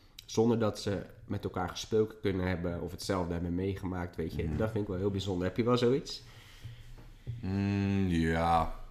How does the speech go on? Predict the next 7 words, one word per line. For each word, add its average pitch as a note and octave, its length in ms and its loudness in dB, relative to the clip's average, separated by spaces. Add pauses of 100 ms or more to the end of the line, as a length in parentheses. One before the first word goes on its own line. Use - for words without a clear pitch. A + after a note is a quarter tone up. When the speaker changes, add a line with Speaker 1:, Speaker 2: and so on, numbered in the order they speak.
(1200)
Speaker 2:
Hoe D#2 120 0
je D#2+ 80 2
het - 80 -4
zo F2 200 -2
zegt, - 440 -6
eh, D#2+ 420 -4 (1200)
ik E2 120 -14